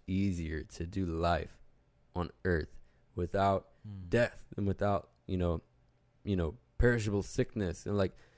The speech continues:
Speaker 1: th-, stuff like that. Like, it,
Speaker 2: Yeah.
Speaker 1: it would have not happened, and wickedness would have not taken over the way it has. And to me, when I think of the age to come, I think about it as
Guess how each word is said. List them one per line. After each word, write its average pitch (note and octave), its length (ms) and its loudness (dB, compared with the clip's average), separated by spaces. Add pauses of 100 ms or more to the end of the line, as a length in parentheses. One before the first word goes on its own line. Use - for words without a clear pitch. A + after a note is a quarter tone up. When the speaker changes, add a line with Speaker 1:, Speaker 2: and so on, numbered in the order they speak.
(300)
Speaker 1:
th-, C3 280 -2
stuff - 320 0
like B2+ 220 2
that. C3 180 4
Like, G2+ 140 2
it, A2 120 2
Speaker 2:
Yeah. G#2+ 140 -4
Speaker 1:
it C3+ 120 2
would C3+ 140 6
have A#2+ 140 2
not A#2 340 2
happened, A#2+ 540 0
and F#2+ 140 -2
wickedness G#2 500 0
would G2 120 2
have F2+ 140 -2
not F#2+ 360 0 (500)
taken A#2+ 320 2
over A#2+ 260 2
the F#2 100 0
way G2 140 4
it F#2 80 0
has. F#2+ 420 0 (580)
And G#2 360 2 (300)
to - 120 -2
me, B2+ 240 4
when G#2+ 140 0
I G#2 120 2
think A2 320 -2
of A2 140 2
the G2 160 0
age G2 180 0
to A2 100 -6
come, B2+ 280 0
I G#2 100 2
think G#2+ 280 -6
about G2 300 2
it F#2+ 120 -2
as F#2 360 0